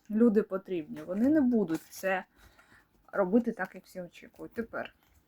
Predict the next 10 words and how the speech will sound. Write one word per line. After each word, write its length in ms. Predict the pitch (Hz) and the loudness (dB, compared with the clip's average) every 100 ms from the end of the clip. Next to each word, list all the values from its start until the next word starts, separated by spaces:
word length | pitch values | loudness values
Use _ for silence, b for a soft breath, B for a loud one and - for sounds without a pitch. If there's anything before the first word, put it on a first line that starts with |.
| _ _ - 180 | _ _ -20 -14
беру 240 | 214 226 311 | 0 4 6
колоду 380 | 285 254 240 220 | 8 8 8 4
воїнів. 400 | 180 - - 190 _ _ _ _ | 2 0 -6 -14 _ _ _ _
Демобілізація 1000 | 185 226 262 240 285 294 240 196 180 196 | 2 8 8 8 8 8 10 8 8 -4
військових 720 | 190 226 - - 196 160 160 - | -4 -4 -4 -2 -2 -2 -10 -12
взагалі 720 | 185 202 226 226 277 262 185 147 - | -2 4 6 8 8 8 4 -2 -6
буде? 320 | 233 269 - - - _ - - B B B B B B - | -2 0 -2 -8 -12 _ -20 -20 B B B B B B -6
Демобілізація 920 | 202 226 220 262 240 233 180 - 180 | 2 4 6 4 6 4 2 -4 -10
військових 540 | 208 - - 175 170 | -12 -14 -8 -6 -6
взагалі 420 | 175 190 202 190 | -8 -6 -4 -4